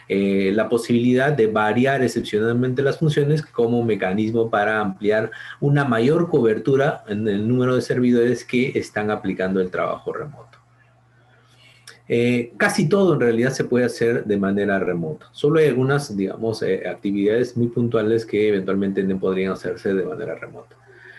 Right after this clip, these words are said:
Eh, la presentación de documentos se puede hacer de manera remota, la atención de los usuarios se puede hacer de manera remota, la recepción de llamadas, de,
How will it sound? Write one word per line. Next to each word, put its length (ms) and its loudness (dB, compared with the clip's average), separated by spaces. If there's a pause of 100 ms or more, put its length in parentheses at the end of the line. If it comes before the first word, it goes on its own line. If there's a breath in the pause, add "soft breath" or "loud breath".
(260 loud breath)
Eh, 340 2
la 140 2
presentación 520 -2
de 60 2
documentos 540 2
se 80 -2
puede 160 -2
hacer 160 0
de 80 -2
manera 300 0
remota, 460 2
la 120 2
atención 400 0
de 60 0
los 140 0
usuarios 380 2
se 60 0
puede 220 0
hacer 200 -2
de 80 0
manera 360 -2
remota, 520 2
la 100 2
recepción 460 -2
de 100 2
llamadas, 600 2
de, 320 0